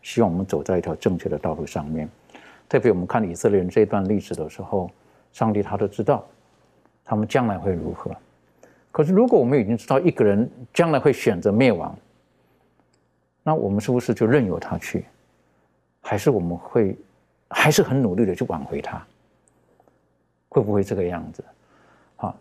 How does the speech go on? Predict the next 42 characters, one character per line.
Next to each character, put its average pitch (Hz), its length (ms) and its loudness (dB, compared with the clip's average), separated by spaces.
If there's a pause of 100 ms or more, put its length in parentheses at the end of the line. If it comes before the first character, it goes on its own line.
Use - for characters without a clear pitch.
(100)
这 143 120 0
个 139 120 6
有 113 140 2
的 98 100 2
时 113 160 -2
候 110 360 4 (560)
需 - 160 0
要 127 120 6
智 104 320 -2
慧， - 220 -4 (600)
啊， - 220 -14 (200)
但 104 120 -2
是 101 160 -6
然 90 140 -4
后 95 380 2
有 92 100 -2
的 98 100 0
时 110 120 0
候 113 40 4
我 95 60 0
们 87 140 -6
需 - 160 0
要 98 80 2
很 82 200 -8
多 87 140 -2
的 85 80 0
学 160 260 -6
习。 - 320 -8 (720)
我 113 100 0
记 127 140 2
得 117 100 6
有 92 180 2
一 95 60 0
次 113 180 -2
有 87 120 0
一 101 80 -4
个 - 120 -4
人 87 120 -2
来 87 100 -6
跟 107 160 -4
我 101 120 0
讲， 90 200 -2